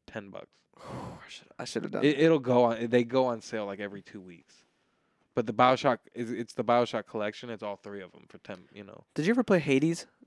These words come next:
Speaker 1: No, you, yeah, you asked me that earlier.
Speaker 2: Did I?
Speaker 1: Yeah.
Speaker 2: Yeah.
Speaker 1: I
Speaker 2: The
Speaker 1: haven't.
Speaker 2: second came out. I mean, I haven't played the first one, but I know people have talked a lot about it.
Speaker 1: No, you know what I got, um, recently that, 'cause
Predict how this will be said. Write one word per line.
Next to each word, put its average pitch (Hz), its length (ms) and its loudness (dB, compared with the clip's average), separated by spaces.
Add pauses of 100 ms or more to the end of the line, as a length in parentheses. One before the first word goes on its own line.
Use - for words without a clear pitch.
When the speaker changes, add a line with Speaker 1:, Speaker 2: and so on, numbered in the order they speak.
(320)
Speaker 1:
No, 147 180 -4
you, 107 220 -12
yeah, 120 140 -4
you 107 160 -4
asked 107 160 -10
me 113 80 -12
that 107 120 -8
earlier. 107 480 -10
Speaker 2:
Did 139 140 -2
I? 151 260 0
Speaker 1:
Yeah. 107 140 -10 (720)
Speaker 2:
Yeah. 92 220 4
Speaker 1:
I - 20 -4
Speaker 2:
The - 40 -12 (100)
Speaker 1:
haven't. 110 100 0
Speaker 2:
second 202 300 6
came 131 180 4
out. 117 200 -4
I 147 120 0
mean, 151 260 -6 (420)
I 135 140 -10
haven't 135 200 -6
played 120 160 -6
the - 60 -14
first 113 240 -8
one, - 120 -10
but 113 100 -6
I 120 60 -2
know 123 200 0
people 120 320 4
have - 140 -12
talked 117 260 0
a 113 40 -4
lot 131 140 0
about 120 240 0
it. - 100 -6 (640)
Speaker 1:
No, 117 220 -4
you 117 180 -10
know 135 160 -8
what 127 100 -6
I 127 80 -4
got, 131 400 -4 (240)
um, 120 260 -10
recently 127 560 -14
that, 120 220 -10
'cause - 80 -12